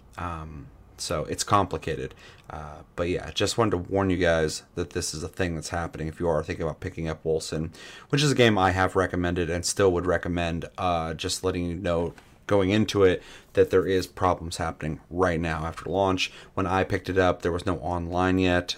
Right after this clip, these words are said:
They were saying they're gonna add that later. I think they added that the thirteenth or the fourteenth, I don't remember. Um, and so I haven't played since then, uh, a whole lot. I did play offline a little bit, um, but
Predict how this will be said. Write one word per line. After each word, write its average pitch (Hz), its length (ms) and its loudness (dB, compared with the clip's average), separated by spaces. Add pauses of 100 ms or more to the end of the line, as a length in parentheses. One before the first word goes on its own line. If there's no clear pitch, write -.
They 87 100 -4
were 82 80 -2
saying 87 220 -4
they're 80 100 -6
gonna 80 160 -6
add 82 200 -4
that 78 220 -6
later. 92 460 2 (140)
I - 40 -16
think 131 140 -6
they 117 80 2
added 95 220 4
that 85 160 2
the - 80 -18
thirteenth 101 640 -4 (640)
or 76 80 -8
the - 60 -12
fourteenth, 95 520 -2
I 95 40 2
don't 90 100 0
remember. 87 300 0 (840)
Um, 87 420 4 (500)
and 92 100 -4
so 90 100 2
I 98 80 6
haven't 127 140 6
played 90 380 6 (260)
since 101 320 2
then, 80 380 -4 (180)
uh, 80 160 -2
a 85 40 -4
whole 95 200 2
lot. 85 300 4
I 92 40 -2
did 92 200 -4
play 104 160 4
offline 92 340 4
a 85 40 0
little 92 180 4
bit, 78 360 0 (220)
um, 71 440 -6 (300)
but 87 340 2